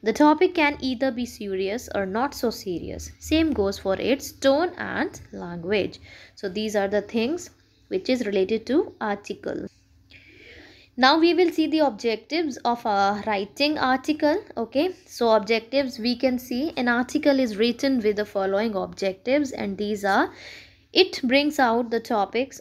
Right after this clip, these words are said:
or the matter of interest of the limelight. Okay, that limelight is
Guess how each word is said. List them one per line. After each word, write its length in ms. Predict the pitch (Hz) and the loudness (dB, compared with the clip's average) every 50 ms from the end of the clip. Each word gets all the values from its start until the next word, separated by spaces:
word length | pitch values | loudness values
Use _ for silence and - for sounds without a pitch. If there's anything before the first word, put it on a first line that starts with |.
| - - | -6 -2
or 200 | 240 240 247 233 | 0 0 0 0
the 160 | 190 196 190 | 0 -2 -2
matter 600 | 190 202 240 294 330 311 - 254 233 226 233 - - | 0 2 2 2 2 2 2 2 2 2 2 -2 -4
of 220 | - 214 214 - - | -4 -6 -4 -4 -6
interest 460 | 202 196 196 202 202 196 202 - - | -6 -6 -4 -2 -2 -2 -2 -2 -4
of 160 | 190 190 - | -6 -6 -2
the 200 | - - 277 320 311 | 0 2 2 2 2
limelight. 720 | 240 208 185 170 175 180 170 175 175 - - - - - - - | -2 -2 -2 -4 -4 -6 -6 -6 -6 -8 -8 -10 -14 -16 -18 -16
Okay, 220 | - - 240 262 | -8 -4 -2 -2
that 220 | 226 208 202 208 202 | 0 0 -2 -2 0
limelight 480 | 202 190 196 196 202 208 208 208 208 | -2 -2 -2 0 0 0 0 0 2
is 220 | 233 294 370 - | 2 0 0 0